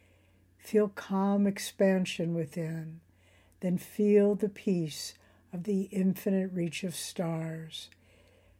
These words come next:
Feel unmoving stillness within, and see it reflected in the mountains. Feel God's limitless power, and see it in the crashing waves and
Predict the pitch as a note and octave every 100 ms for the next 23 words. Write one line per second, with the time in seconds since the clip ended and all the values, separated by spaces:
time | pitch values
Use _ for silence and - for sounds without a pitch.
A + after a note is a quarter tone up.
0 | _ _ _ - - G#3+ G#3+ G3 G#3 G3
1 | F#3 F#3 F#3 G3 G3 G#3+ G3+ - - A3+
2 | G#3+ F3+ C#3+ - F3 D#3 D#3 E3 E3+ E3
3 | D#3+ _ _ _ - F#3+ C#3+ - G3 F3
4 | F3+ F3 - F3+ D#3+ - E3+ F3 E3+ F3
5 | E3+ F3 F3 - F3+ E3+ E3 - - _
6 | _ _ _ _ _ _ - G3+ F#3+ F#3+
7 | F#3 G#3 F#3+ F#3 - - F#3+ G#3 A3 A#3
8 | A#3 A#3 - - E3+ D#3+ D#3+ D#3+ D#3 _
9 | - - _ - F3 - - G3 F#3 F3+
10 | F3+ F3 E3 - F#3 F3 - - F#3+ F3+
11 | F3 F3 F3 E3 - - - - _ F#3
12 | E3+